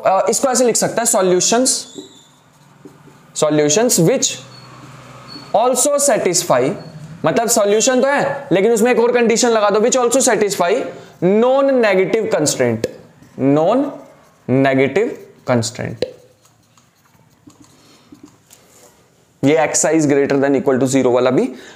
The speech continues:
फॉलो करना चाहिए। उसके बाद हम चलें, हमारे पास solutions मिल गए, उसमें से हमने feasible solution छांट लिए। उसके बाद अगर मैं इसी का ही set ले लूं, set of feasible solution,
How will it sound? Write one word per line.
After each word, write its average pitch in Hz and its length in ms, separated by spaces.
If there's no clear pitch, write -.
फॉलो 135 220
करना 113 280
चाहिए। 113 280
उसके 170 220
बाद 185 220
हम 208 100
चलें, 202 340
हमारे 202 280
पास - 640
solutions 220 580
मिल 240 180
गए, 254 280
उसमें 196 240
से 220 60
हमने 233 160
feasible 233 580
solution 247 440
छांट 214 320
लिए। 233 280
उसके 302 260
बाद 226 600
अगर 247 220
मैं 302 180
इसी 277 260
का 294 60
ही 302 60
set 254 320
ले 226 160
लूं, 180 160
set 240 380
of 196 240
feasible 208 500
solution, 147 600